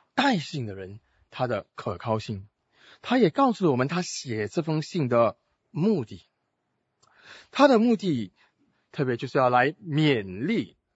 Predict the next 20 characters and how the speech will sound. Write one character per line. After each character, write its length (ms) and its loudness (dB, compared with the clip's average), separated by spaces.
在 220 2
散 440 -6
居 240 -10
在 400 -2
跟 100 -2
他 80 4
们 100 2
所 120 -2
住 140 -4
的 140 2
这 140 -4
些 80 4
地 400 -2
区 300 -8
当 240 -2
中 320 -6
的 380 -4
信 380 -6
徒 140 -14
们。 160 -14